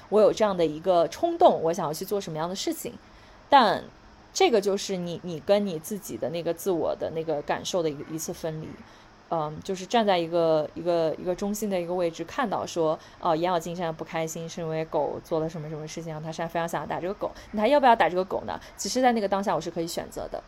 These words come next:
我可以选择去打狗，我也可以选择不去打狗，但重要的是说我要意识到我是有选择的这样一个能力的。嗯，所以现在我自己在生活中也会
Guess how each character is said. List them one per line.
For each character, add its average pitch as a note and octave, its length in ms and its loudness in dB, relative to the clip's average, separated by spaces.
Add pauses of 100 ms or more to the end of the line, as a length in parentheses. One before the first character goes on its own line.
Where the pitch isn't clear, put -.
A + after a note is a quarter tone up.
(280)
我 F#3 100 0
可 G#3 100 0
以 G3+ 60 6
选 G#3 180 0
择 D#3 120 2
去 - 100 -8
打 C3 180 -2
狗， - 140 -2
我 D#3+ 100 4
也 E3 80 0
可 E3+ 80 -4
以 D3 140 0 (240)
选 D3+ 300 -4
择 D#3+ 120 -2
不 D#3+ 140 -8
去 G3 140 -6
打 B2+ 180 -2
狗， - 160 -6
但 F#3+ 140 -4
重 C4+ 120 0
要 G#3+ 120 2
的 E3+ 100 0
是 E3+ 100 -6
说 F3 200 0
我 E3+ 100 4
要 D#3 100 2
意 G#3+ 120 -2
识 G#3+ 120 -10
到 F3 120 0
我 D3 100 -2
是 D#3+ 100 -6
有 E3+ 80 0
选 D#3+ 200 -8
择 D3 100 -6
的 D#3 80 -2
这 F3+ 80 -6
样 E3 160 -4
一 D#3 60 -8
个 E3+ 100 -4
能 D#3 240 -8
力 A3+ 140 -4
的。 - 100 -10 (580)
嗯， E3 240 -2 (280)
所 G#3+ 160 2
以 G3+ 40 4
现 C#4+ 220 0
在 B3+ 140 4
我 D#3+ 140 4
自 G3+ 120 -6
己 F3 60 -2
在 E3 120 -2
生 F3 160 -6
活 E3+ 120 -4
中 E3 160 -6
也 - 40 -8
会 E3+ 300 -4